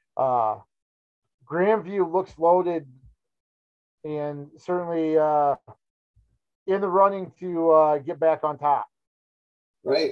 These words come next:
Speaker 2: and, and it's, it's a little different in, in N A I A. You get, you, you can qualify twelve, and it can be, doesn't have to be at the ten weights,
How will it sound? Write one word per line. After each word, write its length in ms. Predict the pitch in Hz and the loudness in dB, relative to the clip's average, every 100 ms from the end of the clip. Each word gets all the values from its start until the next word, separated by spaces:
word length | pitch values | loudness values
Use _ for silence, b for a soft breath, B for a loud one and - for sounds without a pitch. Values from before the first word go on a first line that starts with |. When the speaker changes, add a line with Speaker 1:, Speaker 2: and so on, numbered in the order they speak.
| - | -2
Speaker 2:
and, 180 | 147 156 180 | -4 -4 -4
and 240 | 151 131 135 - - - _ | -4 -4 -8 -12 -20 -20 _
it's, 400 | - - 151 - | -12 -8 -6 2
it's 380 | 208 - 139 131 | 2 2 -8 0
a 60 | 175 | 6
little 200 | 196 190 | 6 6
different 360 | 196 190 170 | 4 4 0
in, 220 | 156 131 - _ _ | -2 -6 -12 _ _
in 100 | 131 | -2
N 140 | 143 | 0
A 160 | 143 135 | 0 0
I 160 | 127 127 | 0 2
A. 280 | 135 143 - _ _ _ _ _ - | 2 2 -4 _ _ _ _ _ -16
You 160 | 123 | -12
get, 220 | 127 135 | 0 0
you, 180 | 127 139 - - | 0 -8 -12 -16
you 200 | 131 131 127 | -12 -10 -6
can 140 | 135 | -4
qualify 540 | 156 170 180 175 170 - | 0 2 2 0 -4 -4
twelve, 640 | - 170 123 131 147 - _ _ _ _ | 0 4 4 4 0 -6 _ _ _ _
and 400 | 151 180 156 156 - _ 131 | -6 -4 -4 -6 -12 _ -2
it 120 | 135 | 0
can 160 | 147 | 0
be, 300 | 147 151 139 - | 2 0 -2 0
doesn't 220 | 170 170 | 0 0
have 160 | 170 | -2
to 60 | 143 | 0
be 160 | 160 151 | 2 2
at 100 | - - 117 | 2 -6 -2
the 120 | 135 | -2
ten 260 | 160 147 | 0 -2
weights, 420 | 143 139 95 - | 2 0 -2 -10